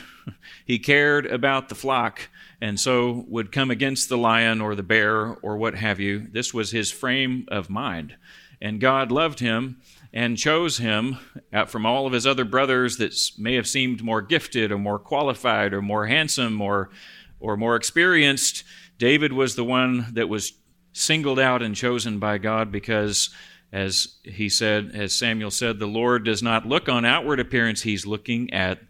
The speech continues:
the heart." And so we see that heart in David when this threat rises up against the people of Israel, and his name is Goliath, and, and David comes down to, to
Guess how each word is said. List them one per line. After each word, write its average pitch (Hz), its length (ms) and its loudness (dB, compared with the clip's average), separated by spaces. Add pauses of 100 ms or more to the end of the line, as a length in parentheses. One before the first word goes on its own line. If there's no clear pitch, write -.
(240)
the 92 160 -8
heart." 92 380 -2 (640)
And 117 160 -4
so 135 180 4
we 131 180 2
see 160 200 4
that 139 200 4
heart 151 260 2
in 131 160 4
David 139 380 4
when 127 580 0 (480)
this 131 300 2
threat 165 400 4
rises 139 420 2
up 143 200 2
against 131 320 0
the 123 80 -2
people 143 340 2
of 117 80 2
Israel, 135 560 2 (600)
and 113 280 2
his 123 180 4
name 151 260 4
is 123 120 2
Goliath, 135 580 4
and, 120 380 0
and 120 240 2
David 139 560 4
comes 135 300 0
down 139 320 2
to, 113 400 0 (120)
to 113 480 -2